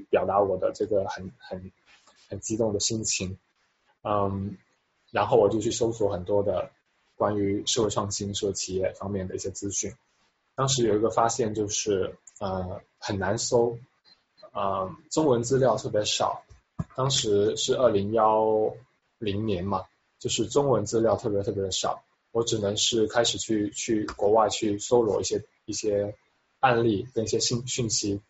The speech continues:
后来我就想说，那既然中文资料很少，然后我又坚信这个是一个很好的一个方向，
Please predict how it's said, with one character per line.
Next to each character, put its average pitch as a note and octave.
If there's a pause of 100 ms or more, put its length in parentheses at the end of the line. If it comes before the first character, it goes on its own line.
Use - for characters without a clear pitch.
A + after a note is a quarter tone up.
(1300)
后 D#3
来 B2
我 A2+
就 A#2+
想 G2
说， A2+
那 A2 (360)
既 C#3
然 G#2+ (380)
中 C#3+
文 A#2+
资 C3
料 C3
很 A#2
少， - (300)
然 G2+
后 A2+
我 G2+
又 A2+
坚 B2
信 B2
这 A2
个 A2
是 -
一 G2+
个 G#2
很 G#2+
好 G2+
的 G#2+
一 G#2+
个 A2+
方 A2+
向， -